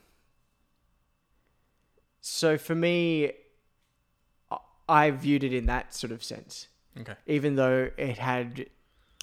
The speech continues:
Speaker 1: I guess, I, I'm guessing a very Friday the Thirteenth Jason elements.
Speaker 2: Mm-hmm.
Speaker 1: For me, I,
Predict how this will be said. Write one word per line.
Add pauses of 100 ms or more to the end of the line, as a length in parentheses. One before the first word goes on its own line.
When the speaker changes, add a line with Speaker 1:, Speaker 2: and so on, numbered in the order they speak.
(1900)
Speaker 1:
I
guess,
I,
I'm
guessing
a
very (260)
Friday
the
Thirteenth
Jason
elements. (120)
Speaker 2:
Mm-hmm.
Speaker 1:
For
me,
I,